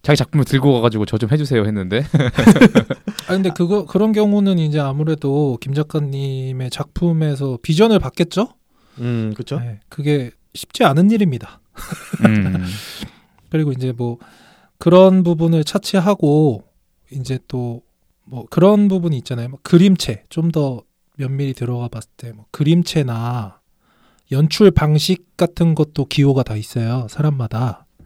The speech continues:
Speaker 1: 그렇겠죠.
Speaker 2: 네, 그런 부분은 사실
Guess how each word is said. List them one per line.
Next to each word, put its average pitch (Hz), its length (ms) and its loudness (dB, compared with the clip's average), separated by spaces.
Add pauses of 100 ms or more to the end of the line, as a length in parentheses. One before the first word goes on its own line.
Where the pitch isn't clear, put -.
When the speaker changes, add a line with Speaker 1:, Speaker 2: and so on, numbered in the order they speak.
Speaker 1:
그렇겠죠. 110 360 -10 (220)
Speaker 2:
네, 113 240 -14
그런 160 240 2
부분은 151 640 4 (260)
사실 156 600 0